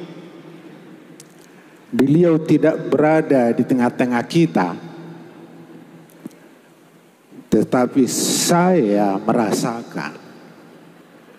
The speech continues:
bahwa dia ada di tempat ini, di dalam batin kita masing-masing.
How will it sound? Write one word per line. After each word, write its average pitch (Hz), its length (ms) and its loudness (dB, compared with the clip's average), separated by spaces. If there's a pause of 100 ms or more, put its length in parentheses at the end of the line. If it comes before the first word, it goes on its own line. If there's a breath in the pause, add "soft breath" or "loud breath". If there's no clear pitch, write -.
(760)
bahwa 120 800 2 (1300)
dia 156 480 4
ada 113 480 0 (1300)
di - 80 2
tempat 127 480 -2
ini, 107 480 0 (1400)
di 139 180 2
dalam 165 480 2
batin 170 400 0
kita 190 320 2
masing-masing. 147 800 -4